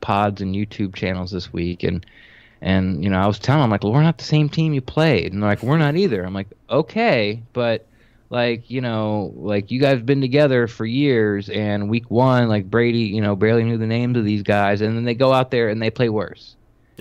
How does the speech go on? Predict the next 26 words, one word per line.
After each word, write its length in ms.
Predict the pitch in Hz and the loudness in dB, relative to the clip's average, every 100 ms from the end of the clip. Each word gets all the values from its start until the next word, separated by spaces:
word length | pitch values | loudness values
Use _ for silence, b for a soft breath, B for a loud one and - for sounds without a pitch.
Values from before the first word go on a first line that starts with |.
| 95 - _ _ | -8 -8 _ _
And 560 | 107 110 107 107 104 98 | -2 0 2 2 0 0
they 120 | 104 | 2
all 220 | 101 95 104 | 2 0 -2
added 300 | 110 104 101 | -2 -2 -6
me 100 | 95 | -8
on 140 | 95 | -10
Twitter, 580 | - 185 165 151 147 135 | -6 -4 0 0 0 -2
and 240 | 98 101 | -4 -2
they 140 | 104 104 | 0 0
all, 340 | 101 98 92 | 0 0 -4
you 100 | 101 | -6
know, 300 | 98 92 90 - | -4 -6 -8 -4
Cam 260 | 101 98 | -4 -2
Jordan 320 | 107 143 139 | 0 2 2
said 300 | 135 143 127 | 0 0 -2
stuff. 360 | - 143 135 127 | -2 0 0 0
They're 140 | 107 | -8
like, 240 | 98 95 - | -6 -8 -4
"Hey, 140 | 123 | -4
Rendeck, 480 | 113 110 113 110 110 | -4 -4 -2 -4 -4
look 100 | 101 | -8
at 100 | 101 | -2
this. 320 | 143 135 131 | 0 0 0
Like, 200 | 104 98 | -4 -4
you 160 | 98 110 | -4 -2
know, 180 | 95 | -2